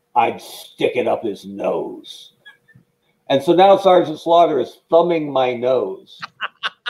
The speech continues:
'cause he's pulled me in close enough to do it. And A, what am I gonna do,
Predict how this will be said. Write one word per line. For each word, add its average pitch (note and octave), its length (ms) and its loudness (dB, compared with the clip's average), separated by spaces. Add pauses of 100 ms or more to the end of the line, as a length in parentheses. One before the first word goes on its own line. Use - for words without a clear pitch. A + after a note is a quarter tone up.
(200)
'cause D#3 300 -2
he's D#3 180 -2
pulled F#3 420 2
me D#3+ 180 2
in D#3 180 -4
close D#3+ 380 0
enough C3+ 340 -2
to - 80 -18
do A2+ 280 -6
it. - 100 -14 (360)
And B2 200 0 (1600)
A, A#2 580 2 (280)
what C3 260 2
am A#2+ 100 0
I A2 140 2
gonna - 240 -12
do, - 220 -20